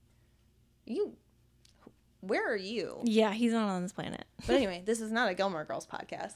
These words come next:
Speaker 2: Although, it could be. <laughs>
Speaker 1: Maybe one day. Welcome
Speaker 2: Yeah.
Speaker 1: back to Stars Hollow.
Speaker 2: Oh my gosh, I'd freak out.
Speaker 1: I would not do it justice, I'm sure.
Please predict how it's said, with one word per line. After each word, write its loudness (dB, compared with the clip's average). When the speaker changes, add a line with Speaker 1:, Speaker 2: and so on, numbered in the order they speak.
Speaker 2:
Although, 2
it -2
could -2
be. -4
<laughs> 4
Speaker 1:
Maybe 4
one 0
day. -4
Welcome 2
Speaker 2:
Yeah. 2
Speaker 1:
back 4
to -6
Stars 4
Hollow. 2
Speaker 2:
Oh 8
my 4
gosh, 2
I'd -2
freak -4
out. -8
Speaker 1:
I -6
would -2
not -2
do -4
it -10
justice, -12
I'm -14
sure. -14